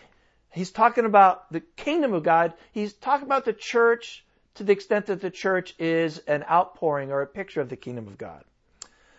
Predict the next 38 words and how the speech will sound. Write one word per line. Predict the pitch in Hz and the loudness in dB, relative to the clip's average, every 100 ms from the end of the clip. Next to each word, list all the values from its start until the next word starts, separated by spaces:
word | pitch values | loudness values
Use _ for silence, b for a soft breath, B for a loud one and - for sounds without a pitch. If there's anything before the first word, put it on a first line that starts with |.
| b b | b b
"The | 147 | 0
mountain | 196 269 254 | 6 6 6
of | 240 | 8
the | |
Lord's | 254 240 - - | 8 8 4 -10
temple | - 214 220 | -2 0 2
will | 190 | 2
be | 175 | 2
established | 170 196 190 190 180 - | 0 4 4 4 -2 -2
as | 151 | -4
highest | - 190 208 208 202 | -6 -2 0 -2 -6
of | 190 | -8
the | 175 | -4
mountains. | 160 135 127 | -2 -4 -4
It | 160 | -6
will | 160 | -4
be | 165 | -4
exalted | 151 165 190 208 190 | -4 -2 -2 -2 -6
above | 185 190 185 | -2 -4 -2
the | 156 | -4
hills, | 127 120 B B - | -4 -6 B B -4
and | 160 - | -2 -2
people | - 254 247 233 | -6 -2 2 2
will | 196 | 2
stream | 175 - - - 208 269 285 | -2 -8 -18 -6 -4 -2 -4
to | - 135 | -4 -4
it." | 113 | -2
Amen? | 143 175 240 349 392 _ _ _ _ _ _ b b b b | -4 0 2 0 -6 _ _ _ _ _ _ b b b b
"Many | 160 196 277 330 349 277 | -4 4 6 6 6 4
nations | 269 330 - 277 226 | 4 2 0 -4 2
will | 247 | 0
come | 240 240 254 | 0 -2 -2
and | 233 | -4
say, | - 233 202 139 - b b - | 0 4 6 4 -4 b b -10
'Come, | - 247 262 285 277 269 b b - | 6 8 8 6 4 -2 b b 0
let | 254 277 | 4 6
us | 233 233 | 4 2
go | 196 214 208 202 190 185 | 4 8 10 10 10 4